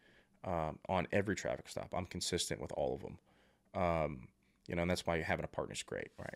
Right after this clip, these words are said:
That guy's typing it in, and I'm watching the driver, I'm watching the passengers. 'Cause like you said, I don't, you know, being a proactive officer, you're not, you're not running every single plate.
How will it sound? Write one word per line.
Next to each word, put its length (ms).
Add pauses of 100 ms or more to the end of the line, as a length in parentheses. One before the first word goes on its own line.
(120)
That 160
guy's 320 (240)
typing 300
it 100
in, 160
and 240
I'm 280
watching 380
the 80
driver, 380
I'm 120
watching 280
the 40
passengers. 720 (580)
'Cause 120
like 100
you 60
said, 180
I 60
don't, 200 (1300)
you 100
know, 60
being 200
a 40
proactive 440
officer, 320
you're 140
not, 220 (360)
you're 120
not 120 (260)
running 380
every 240
single 280
plate. 380